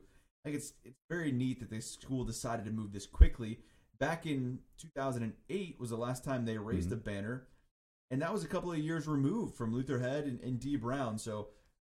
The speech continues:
Speaker 1: uh, pretty significant to me that they moved this quickly.
Speaker 2: Yeah, and it, it was really cool 'cause he did have that moment in the preseason against Saint Fran-, or was it Saint Francis? Yeah, the first Saint
Speaker 1: Yeah, it was
Speaker 2: Francis.
Speaker 1: Indiana, P A.
Speaker 2: It's, sorry, Indiana, P A.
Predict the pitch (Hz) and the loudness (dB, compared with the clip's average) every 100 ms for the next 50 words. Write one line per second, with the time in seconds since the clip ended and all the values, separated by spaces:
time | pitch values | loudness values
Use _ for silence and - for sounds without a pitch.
0 | _ - - 185 160 123 131 131 113 107 | _ -20 -4 -2 -2 0 0 0 -4 -2
1 | 110 110 104 90 92 95 95 87 85 - | 0 0 -4 -4 -4 -2 -4 -6 -10 -14
2 | - 87 - - _ _ 131 175 139 107 | -12 -12 -10 -14 _ _ 8 8 8 6
3 | 127 123 120 - - - - 135 127 123 | 4 4 0 -10 -16 -10 0 4 6 10
4 | 196 196 190 180 139 131 180 190 170 135 | 8 10 10 10 10 10 10 10 8 6
5 | 110 110 120 131 143 - - - _ - | 6 4 4 4 4 -2 -10 -20 _ 0
6 | 120 113 107 107 104 98 214 208 160 135 | 4 6 4 2 -6 -2 0 2 4 4
7 | 131 117 117 113 - 123 110 - 127 123 | 4 4 4 2 2 2 2 2 2 2
8 | 139 127 113 107 92 - - - _ 170 | 2 4 6 6 4 -4 -18 -20 _ 4
9 | 285 294 320 302 320 - 285 - - - | 4 2 0 0 0 0 -2 -2 -6 -10
10 | - - 147 139 196 - 143 135 139 135 | -10 0 2 8 8 8 0 2 2 4
11 | 156 147 143 123 - 120 107 147 139 120 | 2 4 4 8 12 12 10 4 8 8
12 | 95 110 110 104 - 82 | 8 4 6 4 2 0